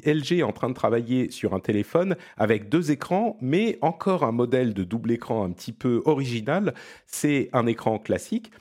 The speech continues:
et puis une sorte de petite aile qui se déploie, qui est un petit écran qu'on peut, euh, déplier. On ne sait pas s'il vient de l'arrière ou de l'avant, mais ça fait en fait une sorte de, euh,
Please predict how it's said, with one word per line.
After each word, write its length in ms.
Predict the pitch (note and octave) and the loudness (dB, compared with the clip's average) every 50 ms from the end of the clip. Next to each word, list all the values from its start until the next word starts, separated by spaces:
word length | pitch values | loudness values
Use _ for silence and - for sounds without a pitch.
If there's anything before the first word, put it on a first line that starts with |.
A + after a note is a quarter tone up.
| _ _ _ _ - | _ _ _ _ -4
et 80 | D3+ | -4
puis 180 | C3+ - - B3 | -4 -4 -4 -4
une 120 | G#3+ E3+ | -4 -4
sorte 340 | - - - G#3 - - B2+ | -4 -2 -4 -4 -4 -4 -2
de 80 | A#2 C#3 | -2 0
petite 500 | C3 C3+ E3+ E3+ - - D#3 - - - _ | 0 0 -2 -2 -4 -8 -18 -18 -20 -4 _
aile 300 | - F#3 G#3+ G3+ F3+ C3 | 0 2 2 0 -2 -2
qui 160 | - - A#2+ G2 | -4 -6 -8 -4
se 60 | F2 | -2
déploie, 480 | G2+ A2+ A2 A2 - C#3 D3+ F#3 C4 B3+ | 0 0 0 0 0 2 2 2 0 -2
qui 180 | - - C3 | -4 -2 0
est 40 | A#2+ | 2
un 100 | A2+ A#2 | 2 0
petit 500 | - - - C#3 C3+ - - - A3 G3+ - | 0 -2 -2 -2 -2 -2 -4 -8 -12 -6 -2
écran 420 | - C#3 B2+ - - D#3 D#3+ A3 C4 - - - - _ _ - | -2 -2 -2 -2 -2 -2 -2 -2 -4 -8 -16 -20 -20 _ _ -4
qu'on 140 | - D3 C3+ | -2 -2 -2
peut, 400 | C3+ - E3+ F3+ G#3+ A#3+ A#3 - C3+ | 0 0 0 2 2 0 0 2 2
euh, 300 | B2 A#2 A2+ A2 G#2 G#2 | 4 4 4 4 2 2
déplier. 540 | G2+ D#3 F3+ F3+ - C#3+ C3+ B2+ C#3 E3+ G#3 | 0 0 -2 -2 -4 -8 -4 -2 0 0 2
On 80 | F#3 | 0
ne 40 | A#2+ | 0
sait 140 | - - B2 | -2 -2 -2
pas 140 | - F3+ G3 | 0 -2 -4
s'il 220 | - - C#3 C3+ | -4 -6 -8 -6
vient 240 | A#2 B2 C#3 C3 C3 | -2 0 0 0 0
de 100 | A2 G2+ | 0 0
l'arrière 480 | F#2+ G2+ A2+ A2 G#2+ A2 C3 C3+ B2 G#2+ | 2 2 0 0 0 0 0 0 0 -2
ou 60 | G2+ | -4
de 100 | F2+ G2 | -2 -2
l'avant, 360 | G2 G2 F2+ G#2+ D3 - - - - - - - _ - | 0 0 0 0 -2 -2 -4 -10 -20 -20 -20 -20 _ -2
mais 340 | G#2+ A#2+ D3 F#3+ G#3+ - - | 0 2 2 2 0 -2 -2
ça 180 | - - - A2+ | -2 -2 -2 -2
fait 180 | - - G3 | 0 0 0
en 140 | G3+ D3+ A#2 | 0 0 -2
fait 300 | - - - G#3 - - | -2 -2 -4 -4 -2 -4
une 100 | A#2 A#2 | -8 -6
sorte 360 | - - F3+ F#3 F#3 - - | -4 -2 -2 -2 -2 -4 -4
de, 200 | B2 G#2+ G2+ A2 A#2 | -4 -2 0 0 2
euh, 400 | C3 C3 B2+ A2+ F#2+ F#2+ F#2+ | 2 2 2 2 2 2 0